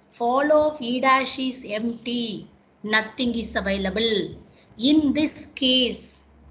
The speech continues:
what I supposed to do? I am coming to second rule of follow computation. When the non-terminal followed by empty, you need to include you, the as such follow of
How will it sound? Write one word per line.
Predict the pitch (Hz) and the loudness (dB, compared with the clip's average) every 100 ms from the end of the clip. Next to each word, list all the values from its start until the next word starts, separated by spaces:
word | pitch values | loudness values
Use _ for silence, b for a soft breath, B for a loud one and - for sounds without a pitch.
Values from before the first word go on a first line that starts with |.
| - _ - 180 | -20 _ -20 -2
what | 226 285 294 277 | 0 2 0 0
I | |
supposed | 254 240 196 240 226 - | -2 -2 -2 -2 -2 -4
to | |
do? | 202 226 196 156 | -4 -2 -2 -2
I | 202 | 0
am | 233 | 0
coming | - 240 277 277 | 0 0 2 0
to | 277 | -2
second | - - 269 - 320 285 | -4 -6 -2 2 2 2
rule | 254 247 | 0 0
of | 254 254 | 0 0
follow | 240 233 | -2 0
computation. | 226 208 214 202 190 185 208 208 175 143 - _ b b b b b - 165 | -2 -6 -4 -2 -2 -2 -2 -2 -4 -8 -16 _ b b b b b -10 2
When | 240 285 330 | 4 6 4
the | 320 | 4
non-terminal | 254 240 254 320 339 330 330 311 302 339 359 | 2 0 0 0 2 2 2 4 4 2 0
followed | - 254 262 285 285 247 | -2 0 2 4 2 2
by | 285 | 0
empty, | 302 214 202 247 269 - 247 196 240 349 - _ _ _ | 0 0 2 2 0 -2 -2 0 -2 -4 -6 _ _ _
you | 185 240 294 311 | -2 2 4 4
need | 302 311 320 - | 6 4 4 4
to | 320 | 4
include | 269 262 262 - 262 302 330 339 | 6 4 4 2 2 4 6 4
you, | 247 214 233 - - _ b b b | 2 -2 -8 -12 -20 _ b b b
the | 170 202 - - _ _ - | -2 0 0 -8 _ _ 0
as | 240 302 349 349 | 4 6 4 0
such | - 359 359 359 | 2 2 2 -4
follow | 339 285 285 277 269 262 311 | -6 -2 0 2 2 2 2
of | 349 | 0